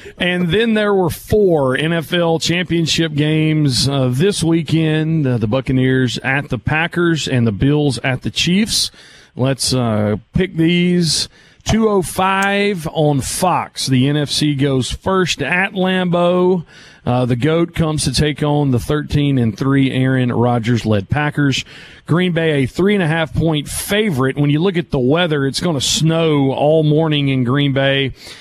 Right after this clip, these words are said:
And kickoff, it's gonna be about twenty-nine degrees, wind blowing about eight miles an hour. Kelly Sander, who you got?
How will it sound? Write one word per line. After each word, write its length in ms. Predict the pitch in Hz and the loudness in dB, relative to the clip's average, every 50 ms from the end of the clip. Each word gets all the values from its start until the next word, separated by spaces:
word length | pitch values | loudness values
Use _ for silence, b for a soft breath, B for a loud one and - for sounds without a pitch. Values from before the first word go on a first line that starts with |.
| B B B | B B B
And 240 | - 143 139 135 117 | -4 -2 -2 -2 -2
kickoff, 480 | - - 202 185 - 175 175 170 151 - | -2 -2 -2 -2 0 0 0 0 0 -2
it's 120 | 147 - | -6 -2
gonna 140 | - 151 147 | -2 -2 0
be 100 | 147 151 | 2 0
about 280 | 156 143 139 139 - - | 0 0 0 -2 -2 -4
twenty-nine 920 | - - 165 180 185 180 175 175 - 165 156 147 156 156 156 160 160 156 | -2 0 2 2 2 2 0 -2 0 0 0 2 2 2 0 0 0 -2
degrees, 640 | 143 139 120 143 165 175 190 196 202 214 214 175 139 139 | -2 -2 0 2 2 2 2 2 2 2 0 0 0 0
wind 320 | 117 139 147 156 156 147 | 0 0 0 0 0 0
blowing 340 | 143 143 147 143 147 143 131 | 2 2 2 2 2 0 0
about 240 | 123 123 120 120 - | 2 2 0 0 0
eight 200 | - 147 147 147 | -2 -2 -2 0
miles 300 | 139 135 135 131 131 113 | 0 0 0 0 0 0
an 80 | 127 127 | 0 0
hour. 240 | 127 123 120 113 104 | 0 0 0 -2 -2
Kelly 260 | - 156 143 143 135 | -2 -2 0 0 -2
Sander, 300 | - - 147 139 131 123 | -2 -2 -2 0 0 2
who 80 | 127 139 | 2 2
you 160 | 139 131 131 | 2 2 0
got? 240 | 139 135 123 107 | 0 0 -2 -4